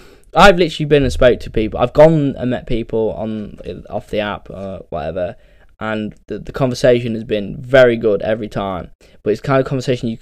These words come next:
don't have or you're not gonna have through the app because they might get put off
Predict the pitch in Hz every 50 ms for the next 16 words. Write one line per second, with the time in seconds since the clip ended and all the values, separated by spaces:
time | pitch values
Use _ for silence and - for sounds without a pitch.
0 | - _ - 127 127 117 - - - 131 127 120 110 110 107 107 113 - 104 -
1 | 123 117 107 101 120 113 110 107 107 - - - - - - - _ _ - -
2 | - 127 123 120 107 113 113 113 107 104 101 - - - _ _ - _ - _
3 | _ _ - 117 - - 117 110 110 110 - 110 110 110 113 104 82 - - -
4 | - - - - 107 104 - - - -